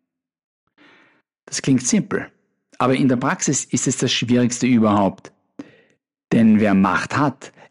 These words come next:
entfernt sich genau von diesen Menschen. Oder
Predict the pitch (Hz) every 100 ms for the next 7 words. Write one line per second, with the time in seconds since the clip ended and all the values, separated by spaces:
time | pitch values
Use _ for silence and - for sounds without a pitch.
0 | - 110 131 117 110 104 120 110 104 98
1 | 98 95 92 - 92 85 90 90 85 85
2 | 110 101 - - - - _ _ _ -
3 | 120 107 95 104 107